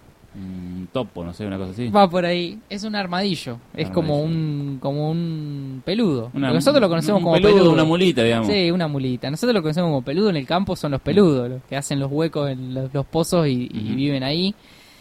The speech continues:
Speaker 2: Y bueno, y los pichiciegos se llama un grupo de soldados,
Speaker 1: Mm.
Speaker 2: que va, que son veinticinco soldados que van a la guerra, obviamente obligados a ir a la guerra,
Speaker 1: Mm.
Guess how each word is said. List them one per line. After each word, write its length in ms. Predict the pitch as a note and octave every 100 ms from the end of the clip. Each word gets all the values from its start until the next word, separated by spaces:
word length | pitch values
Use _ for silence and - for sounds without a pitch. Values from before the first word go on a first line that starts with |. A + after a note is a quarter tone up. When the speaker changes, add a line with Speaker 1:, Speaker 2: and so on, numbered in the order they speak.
| _ _ - -
Speaker 2:
Y 80 | E3
bueno, 320 | F3+ D#3 B2+ - _
y 60 | D#3
los 120 | D#3+
pichiciegos 720 | E3 E3+ F3 A3 A3 G#3+ - -
se 140 | - C#3+
llama 460 | F3 F3 F3 F#3 - _ _ - - - - -
un 160 | D3+
grupo 320 | D3+ F3+ E3 C#3
de 60 |
soldados, 640 | C3+ C#3 E3+ E3 D#3 F#3 -
Speaker 1:
Mm. 100 | G#2+ F#2+
Speaker 2:
que 120 | B2
va, 180 | B2+ B2+
que 100 | A#2+
son 280 | C#3+ C3+
veinticinco 540 | B2 B2 C#3 E3+ E3+ D3
soldados 440 | C#3 D3+ D#3 E3+
que 120 | - B2+
van 160 | C#3+
a 40 | D3
la 100 | D#3+
guerra, 380 | F#3 F#3+ G3+ A#3 _ -
obviamente 440 | B2+ A#2+ C3 B2+
obligados 480 | A#2+ B2 D3+ D#3 C#3+
a 80 | C3+
ir 60 |
a 40 | C#3+
la 80 | D3+
guerra, 300 | F#3+ G3+ A3+
Speaker 1:
Mm. 240 | A#3+ G#3